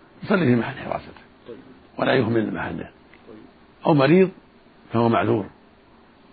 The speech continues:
Speaker 1: أو معه في السيارة ما، ما يخشى عليه،
Speaker 2: نعم.
Speaker 1: ف-، فلا بأس أن يؤديه إلى جهته، ويستحر-، ويحرص مستقبلاً على أن يحتاط لهذا الأمر في جميع الأوقات. نعم.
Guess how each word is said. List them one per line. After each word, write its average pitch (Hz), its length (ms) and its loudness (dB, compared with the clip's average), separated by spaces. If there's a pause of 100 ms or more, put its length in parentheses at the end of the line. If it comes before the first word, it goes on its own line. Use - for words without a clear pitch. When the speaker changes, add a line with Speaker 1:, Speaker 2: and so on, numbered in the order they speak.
(540)
Speaker 1:
أو 175 120 6
معه 147 220 2
في 104 80 -6
السيارة 113 440 -2
ما، 101 260 -8 (600)
ما 101 120 -6
يخشى - 260 -6
عليه، 104 380 -4 (200)
Speaker 2:
نعم. 107 140 -18 (360)
Speaker 1:
ف-، 113 220 0
فلا 139 200 0
بأس 101 220 -6 (140)
أن 95 80 -6
يؤديه 110 380 -4
إلى 90 340 -8 (180)
جهته، 120 360 -4 (840)
ويستحر-، 123 720 -4
ويحرص 113 320 -2
مستقبلاً 120 640 -4 (800)
على 110 160 -4
أن 104 320 -4 (180)
يحتاط - 380 0
لهذا 101 280 -4
الأمر 92 280 -8 (960)
في 117 180 -2
جميع 135 300 -2
الأوقات. - 400 -8 (1080)
نعم. 104 220 -4